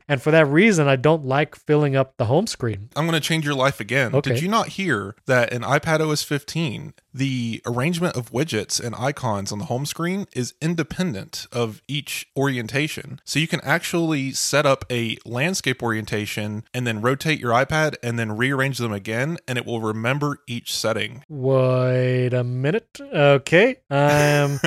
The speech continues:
Speaker 2: <laughs>
Speaker 1: testing this now. Oh my goodness. So I just tested that with just an app icon arrangement. Like, I have settings app and Ferrite, Ferrite on the left, settings on the right in the portrait orientation of the iPad mini. And in landscape,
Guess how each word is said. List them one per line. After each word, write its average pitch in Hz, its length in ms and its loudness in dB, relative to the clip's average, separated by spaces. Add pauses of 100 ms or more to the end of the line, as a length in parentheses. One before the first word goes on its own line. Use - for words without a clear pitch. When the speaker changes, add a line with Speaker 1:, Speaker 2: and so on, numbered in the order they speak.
(140)
Speaker 2:
<laughs> - 240 -2
Speaker 1:
testing 214 380 2
this 151 160 4
now. 160 160 -2
Oh 285 160 10
my 202 160 8
goodness. 175 580 6
So 214 300 6
I 202 200 4
just - 220 2
tested 202 360 2
that 160 200 8
with 147 240 4
just - 240 2
an 135 240 4
app 175 380 2
icon 139 500 4
arrangement. 127 800 0 (180)
Like, 131 220 4
I 143 80 8
have 151 440 6 (180)
settings 165 500 4
app 151 180 6
and 127 140 -2
Ferrite, 143 640 2 (300)
Ferrite 165 260 8
on 143 60 6
the 135 80 4
left, 143 460 4 (260)
settings 156 340 4
on 143 80 4
the 127 120 0
right 139 520 4 (160)
in 143 140 2
the 127 100 2
portrait - 800 4
orientation 135 600 4
of 120 60 0
the 131 60 2
iPad 123 380 2
mini. 117 340 -2 (200)
And 151 100 4
in 143 80 4
landscape, 147 800 4